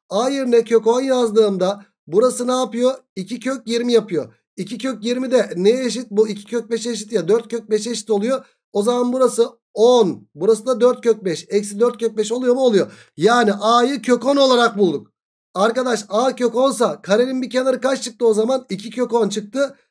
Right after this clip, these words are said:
Bizden karenin alanı isteniyor. Alan da iki kök onun karesi olur. Ve cevap böylelikle kırk çıkar. Gerçekten bu da çok güzel bir soru arkadaşlar. Yani burada gerçekten hoş bir soru. Zor bir soru mu?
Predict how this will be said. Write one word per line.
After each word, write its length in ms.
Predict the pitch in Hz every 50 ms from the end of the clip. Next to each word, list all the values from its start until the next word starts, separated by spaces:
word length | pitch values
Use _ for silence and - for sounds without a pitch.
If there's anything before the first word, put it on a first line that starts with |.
| _ _ 165
Bizden 340 | 202 208 208 254 262 233
karenin 380 | 202 247 262 262 269 262 254 254
alanı 300 | 254 247 254 254 262 269
isteniyor. 440 | 247 220 208 233 226 226 247 254 247
Alan 380 | 208 220 226 247 254 262 254 220
da 60 | 226
iki 320 | 220 220 202 196 226 247
kök 240 | - 254 247 226 226
onun 200 | 226 202 185 180
karesi 440 | 175 180 240 269 269 254 208 208 202
olur. 520 | 202 202 208 226 247 269 285 302 302 277 240 - _ _ _ _ _ _
Ve 240 | - 170 208 202 202
cevap 400 | 208 220 240 254 262 254 254 214
böylelikle 540 | 247 247 247 233 226 226 220 190 185 180 -
kırk 560 | - 247 269 285 294 285 214 - - - -
çıkar. 520 | - 175 - 214 220 220 196 156 - - _ _ _ _ _ _ _
Gerçekten 720 | - 190 226 240 233 - 226 214 214 247 247 254 247 220
bu 100 | 208 277
da 120 | 269 269 -
çok 240 | 226 226 208 214 202
güzel 240 | 185 196 190 185
bir 60 | 170 160
soru 200 | - 190 175 165
arkadaşlar. 640 | 165 160 180 170 160 160 165 - 226 247 240 - _ _ _ _ _ _ _ _ _
Yani 340 | - 175 190 196 202 208 196
burada 460 | 226 233 226 226 233 240 240 240 _ _ _ _ _ _ _ _ _ _ _ _ _ _ _ _ _ _ _ _ _ -
gerçekten 440 | 160 156 143 - - 110 _ 120 113
hoş 180 | 110 110 - _
bir 40 | _
soru. 180 | _ 95 _ _ _ _ _ _ _ _ _ _ _ 135
Zor 240 | 135 214 262 277
bir 60 | 269 220
soru 240 | 202 240 226 233
mu? 180 | 254 269 262